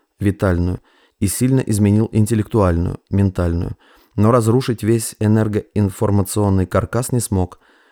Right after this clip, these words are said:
Так что ты теперь битый, но живой». «Забитого двух небитых дают», сказал Парамонов, не переставая к чему-то прислушиваться.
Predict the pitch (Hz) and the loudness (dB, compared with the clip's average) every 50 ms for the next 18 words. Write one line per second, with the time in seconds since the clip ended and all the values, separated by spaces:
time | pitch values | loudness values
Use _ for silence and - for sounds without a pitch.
0 | _ _ _ - 117 147 156 - - 170 - - 143 139 156 143 - 147 147 135 | _ _ _ -2 -2 -2 -2 0 -2 0 0 0 -2 -2 -2 -2 0 0 0 2
1 | 120 95 85 107 117 - - 135 127 107 101 104 110 117 107 95 92 90 90 90 | 0 0 0 0 0 2 0 2 4 4 4 2 2 2 2 2 2 2 0 -2
2 | 104 _ _ _ _ _ _ _ _ _ _ _ _ _ _ _ _ _ - 87 | -4 _ _ _ _ _ _ _ _ _ _ _ _ _ _ _ _ _ -8 -2
3 | 95 98 104 120 135 131 - 139 131 113 107 113 117 - 127 131 123 104 101 101 | -2 0 0 0 0 0 2 0 2 4 2 2 2 2 0 2 2 2 2 0
4 | - 104 90 92 107 98 95 90 87 - - - - 101 92 92 95 87 - - | 0 -2 -2 0 2 2 2 2 0 -4 -8 -4 -2 -2 0 0 0 -2 -2 -2
5 | 98 92 92 98 110 117 113 - - 107 92 - 104 95 90 - - 92 92 98 | 0 2 2 2 2 0 -2 -2 -2 -2 0 0 -2 -2 -2 -2 -2 0 0 0
6 | 104 101 - - - 98 95 95 - 92 - 107 101 - - 95 92 - - 87 | -2 -2 -6 -6 -4 -2 -2 -2 -4 -6 -6 -6 -6 -6 -6 -8 -8 -8 -10 -10
7 | 110 - - 120 | -10 -12 -16 -18